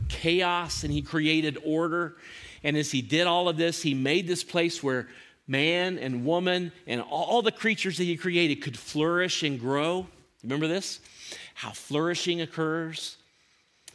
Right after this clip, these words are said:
Well, when the prophets described destruction, they described the undoing of creation. Light turns to darkness. Justice turns to injustice.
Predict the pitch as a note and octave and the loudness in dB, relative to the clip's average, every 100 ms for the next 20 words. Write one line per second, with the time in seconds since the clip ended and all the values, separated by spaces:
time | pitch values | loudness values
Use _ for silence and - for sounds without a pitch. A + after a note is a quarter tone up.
0 | - D3+ D3 C3+ B2+ - E3+ A3+ A#3+ - | -4 0 2 2 -2 0 0 2 -2 -6
1 | - G3+ - D#3+ D#3 C#3 C#3 - D3+ - | -6 -8 0 0 0 -2 -6 -2 -2 -2
2 | - A#2 A#2+ C3+ D3 - C3 B2+ A#2 A2+ | -4 -2 0 0 -2 -2 -2 -2 -4 -6
3 | D3 C#3+ C#3 C3+ D3 E3+ E3 D#3+ A#2+ C3+ | -2 -2 -2 2 2 2 0 -2 -4 -6
4 | - C3+ B2 A#2 - F#2+ - _ _ _ | -4 -2 0 -2 -6 -8 -16 _ _ _
5 | _ _ _ _ _ _ _ _ _ _ | _ _ _ _ _ _ _ _ _ _
6 | _ _ - - _ - _ _ _ - | _ _ -20 -20 _ -20 _ _ _ -6
7 | A#2 C#3 G#2 - - - B2+ A#2+ - G#2+ | -2 -2 -4 -12 -20 -14 -8 -8 -8 -8
8 | A2+ A#2 - - - - - - _ _ | -8 -8 -12 -14 -10 -8 -8 -10 _ _
9 | _ _ _ _ _ _ _ _ _ _ | _ _ _ _ _ _ _ _ _ _
10 | - _ _ _ _ _ _ - B2+ B2+ | -20 _ _ _ _ _ _ -4 -2 -2
11 | - A2+ - A#2+ A2+ - - A#2 A#2 G#2+ | -4 -6 -4 -6 -6 -6 -8 -8 -8 -8
12 | F#2+ F#2 - - - - - - | -10 -10 -10 -12 -14 -10 -10 -12